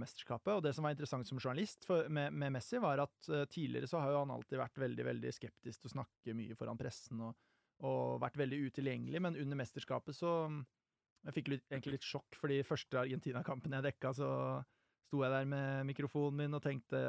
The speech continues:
og jeg hadde liksom, eh, fotografen var litt utålmodig fordi det dro seg mot langt ut på natt, og det var sånn, ja,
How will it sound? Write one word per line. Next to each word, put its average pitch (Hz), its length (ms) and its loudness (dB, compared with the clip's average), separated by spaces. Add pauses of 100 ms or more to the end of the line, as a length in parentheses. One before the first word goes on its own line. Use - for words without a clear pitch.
(420)
og - 320 -18
jeg 135 80 0
hadde 139 160 0
liksom, 131 320 -2 (1040)
eh, 123 320 0
fotografen 127 540 -2
var 127 100 -2
litt 120 80 -6 (220)
utålmodig 123 640 -2
fordi 123 220 -2 (180)
det 123 100 0 (220)
dro 123 180 -2
seg 131 200 -2
mot 135 100 -2
langt - 300 -2
ut 127 100 -2
på 127 100 -2
natt, 123 220 -2 (160)
og 127 100 -2
det 131 60 -2
var 127 140 -4
sånn, 123 260 -2
ja, 127 120 0